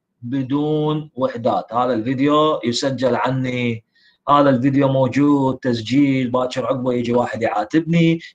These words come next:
والله أنا الرقم طلعته صحيح، والله ما أعرف شنو. ما عندي شيء اسمه رقم بدون وحدات نهائيًا. تكتب لي رقم،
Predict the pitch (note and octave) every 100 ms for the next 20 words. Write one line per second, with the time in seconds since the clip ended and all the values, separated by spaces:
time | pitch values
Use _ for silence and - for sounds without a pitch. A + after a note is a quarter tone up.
0 | - B2 A#2+ A#2 B2 A#2+ B2 A2 A#2 A2+
1 | - A#2+ - - D#3+ E3+ E3+ E3+ - _
2 | - B2+ B2 A#2 A#2 A2 G#2+ - F3+ F3
3 | E3+ E3+ - _ _ _ G#2+ A#2+ D3+ D#3
4 | D3+ C#3 D3 D#3 D3 C#3 D3+ D3 C#3+ C3+
5 | C#3 C#3 B2+ C3 - C3 B2+ C3 C3 C3
6 | C3+ A#2+ A#2 A#2+ C#3+ C#3+ C#3 C3 B2 C3
7 | - - _ B2+ B2 B2 A#2+ A#2+ C#3 -
8 | - - _ _ G#2+ A#2 C3+ A2 B2+ B2+
9 | A#2+ - D3+ D3+ C#3 B2+ C#3 E3 G#2 E2+
10 | _ _ _ _ _ - - - F3 E3+
11 | F3 F3+ F3+ A#3 C#4+